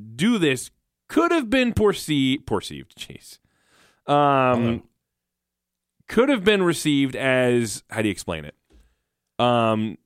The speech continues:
Speaker 1: face kind of move, right?
Speaker 2: Yeah.
Speaker 1: Stepping in for, for Miz and whatnot, deciding he's not gonna let SmackDown just lose that way. But not after what Miz did, 'cause Miz attacked Ziggler.
Speaker 2: Yeah.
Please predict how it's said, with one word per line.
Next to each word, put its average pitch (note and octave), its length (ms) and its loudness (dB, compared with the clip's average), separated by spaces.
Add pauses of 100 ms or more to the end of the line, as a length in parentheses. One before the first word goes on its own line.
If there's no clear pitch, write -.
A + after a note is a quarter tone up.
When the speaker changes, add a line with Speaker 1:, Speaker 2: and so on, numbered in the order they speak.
(1000)
Speaker 1:
face - 520 -2 (340)
kind A#2 180 0
of G#2 60 -2
move, E2 460 -10
right? - 100 0
Speaker 2:
Yeah. A#2+ 160 0
Speaker 1:
Stepping C3 400 -2
in B2 220 -2
for, A2 280 -2
for A2 160 -4
Miz G#2 300 -2
and G2+ 140 -6
whatnot, G2 320 -6
deciding G2 340 -4
he's G2 80 -8
not G2 140 -4
gonna G2+ 100 -8
let F#2+ 100 -8
SmackDown F#2+ 420 -4
just E2+ 120 -10
lose G2 280 -2
that F2 180 -6
way. E2 240 -6 (580)
But F#3+ 140 0
not F#3+ 240 0
after F#3 260 2
what E3 160 0
Miz D3 240 0
did, D#3 480 -2 (420)
'cause C#3 120 0
Miz F3+ 160 2
attacked F#3 400 0
Ziggler. - 460 -2
Speaker 2:
Yeah. F3 280 4